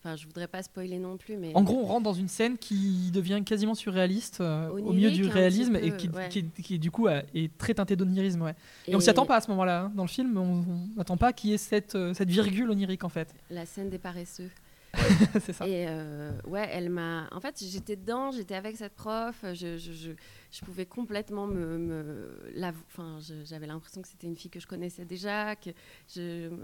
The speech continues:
Speaker 1: moi, je, je, je, j'ai eu aucun problème à, à ou la détester ou, euh, enfin, je, non, je la détestais pas du tout, je l'aimais bien et, et, et j'ai,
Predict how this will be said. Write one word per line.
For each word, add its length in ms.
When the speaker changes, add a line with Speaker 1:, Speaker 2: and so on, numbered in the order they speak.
Speaker 1:
moi, 220
je, 240
je, 1040
je, 80
j'ai 260
eu 140
aucun 320
problème 460
à, 220
à 240
ou 200
la 160
détester 720
ou, 300
euh, 200
enfin, 140
je, 160
non, 280
je 120
la 80
détestais 400
pas 120
du 120
tout, 160
je 60
l'aimais 220
bien 460
et, 180
et, 380
et 40
j'ai, 500